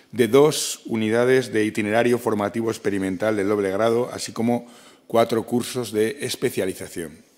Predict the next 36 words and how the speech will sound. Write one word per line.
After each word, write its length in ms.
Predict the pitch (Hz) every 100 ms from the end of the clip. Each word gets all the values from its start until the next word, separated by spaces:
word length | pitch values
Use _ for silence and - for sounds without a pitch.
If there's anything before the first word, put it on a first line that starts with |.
| _ - - - -
Con 160 | - 95
esta 180 | 117 110
oferta, 560 | 104 135 160 135 175
el 80 | 135
departamento 640 | 113 104 101 98 117 131 120
consolida 480 | 120 117 107 123
el 80 | 120
importante 560 | 120 107 104 113 117 117
incremento 600 | 113 123 107 110 120 113
de 120 | 107
plazas 400 | 113 123 123 120
impulsado 420 | 107 101 95 113
en 60 | 113
la 80 | 101
presente 360 | 95 101 98
legislatura, 720 | 98 95 95 92 87 113 123 - - - - _
pasando 400 | 95 98 107 113
de 80 | 107
un 100 | 123
treinta 300 | 117 110 98
y 60 |
dos 180 | 101 110
por 160 | - 101
ciento 420 | 110 107 113 110
a 120 | 101
un 120 | 123
cuarenta 460 | 131 113 120 110 104
por 140 | 101
ciento 420 | 95 110 104 117 117
en 80 |
la 80 | 107
escolarización 640 | 110 - 104 95 92 - 107
de 60 |
alumnado 400 | 101 95 101 110
en 60 | 110
enseñanzas 720 | 101 92 98 101 107 101 -